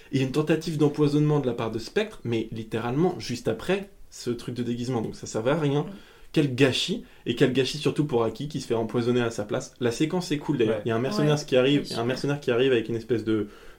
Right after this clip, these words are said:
Speaker 1: de corde, mais vraiment un fil à coudre et qui fait glisser des gouttes de poison. Il pense que ça va arriver dans James Bond, mais au moment où ça,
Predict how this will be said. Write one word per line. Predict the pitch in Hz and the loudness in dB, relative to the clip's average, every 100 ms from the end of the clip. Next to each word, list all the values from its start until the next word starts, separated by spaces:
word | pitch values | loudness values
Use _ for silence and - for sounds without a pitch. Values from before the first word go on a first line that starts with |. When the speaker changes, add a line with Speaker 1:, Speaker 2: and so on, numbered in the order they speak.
| - | -2
Speaker 1:
de | 104 104 104 | -2 -2 -2
corde, | - 131 117 | 4 4 4
mais | 104 | 0
vraiment | 101 117 127 | 0 0 0
un | 113 | -4
fil | - 143 | -4 0
à | 120 | -2
coudre | - 160 165 | 0 -2 0
et | 113 | -2
qui | - | -4
fait | 117 | -6
glisser | 113 131 - 127 | -4 -8 -2 0
des | 117 | 0
gouttes | 117 | 0
de | 117 | 0
poison. | - 113 107 151 - - - | 2 0 2 -2 -6 -16 -10
Il | 120 | -4
pense | 131 127 | -4 -4
que | 123 | -4
ça | 127 | 2
va | 117 | 2
arriver | 107 117 | 4 2
dans | 120 110 | 2 2
James | 117 113 | 0 0
Bond, | 113 135 | 0 0
mais | 107 | 0
au | 107 | 0
moment | 113 120 | 0 0
où | 110 | 0
ça, | 104 104 98 | -2 -4 -4